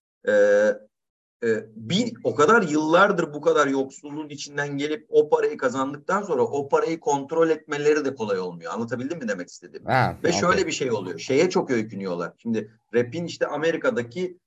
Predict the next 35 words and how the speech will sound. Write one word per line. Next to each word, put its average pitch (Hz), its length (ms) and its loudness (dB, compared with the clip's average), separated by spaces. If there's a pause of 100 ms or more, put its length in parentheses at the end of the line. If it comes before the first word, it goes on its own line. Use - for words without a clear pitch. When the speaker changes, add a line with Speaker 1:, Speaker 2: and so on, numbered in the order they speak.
(240)
Speaker 1:
e, 120 140 2
o 143 160 0
senin 156 240 -4
dediğin 147 260 -6
gibi 139 160 -4
ya 143 220 2 (120)
günümü 151 340 -6
şununla 151 280 -6
gün 147 160 -6
ediyorum, 147 420 -4
şu 151 140 -14
kadınla 147 380 -4
takılıyorum 143 560 -6
bilmem 139 420 -4
ne 226 140 0
tarzı 147 640 -2
zaten 220 380 2
Amerika'dan 233 500 0
ithal 92 340 -6
bir - 60 -20
şey. - 200 -16 (320)
Yani 104 260 0
Amerika'da 139 500 2
bunun 151 220 -6
k-, - 200 -12
kralı 190 360 4
var 123 140 6
örnekleri. 98 720 -4
Hani 98 160 -8
öyle 110 260 2
düşün. - 320 -12 (260)
E, 113 40 -6
dolayısıyla 180 460 2
bunlar, 170 600 0
bu 185 160 -10